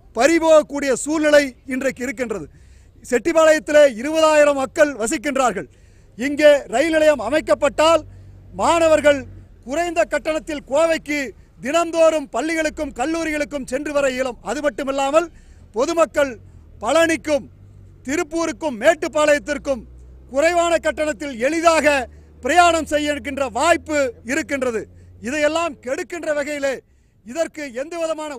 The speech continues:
உதவியும் செய்யாத வகையிலே பாராளுமன்ற உறுப்பினரும் சட்டமன்ற உறுப்பினரும் பேரூராட்சி நிர்வாகமும் எந்த நடவடிக்கையும் எடுக்காத காரணத்தால் மறுமலர்ச்சி திராவிட முன்னேற்ற கழகத்தின் சார்பாக இன்றைக்கு பேரூராட்சி அலுவலகத்தை தமிழக முதலமைச்சர் முதல் கொண்டு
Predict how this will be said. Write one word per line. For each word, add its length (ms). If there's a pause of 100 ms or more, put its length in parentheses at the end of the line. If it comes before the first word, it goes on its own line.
உதவியும் 460
செய்யாத 340 (100)
வகையிலே 320 (120)
பாராளுமன்ற 540
உறுப்பினரும் 480
சட்டமன்ற 480
உறுப்பினரும் 420 (540)
பேரூராட்சி 580
நிர்வாகமும் 440 (120)
எந்த 140 (100)
நடவடிக்கையும் 600
எடுக்காத 340 (120)
காரணத்தால் 500 (360)
மறுமலர்ச்சி 540
திராவிட 340
முன்னேற்ற 420
கழகத்தின் 440
சார்பாக 360 (140)
இன்றைக்கு 320 (120)
பேரூராட்சி 540
அலுவலகத்தை 520 (560)
தமிழக 420
முதலமைச்சர் 520
முதல் 240
கொண்டு 240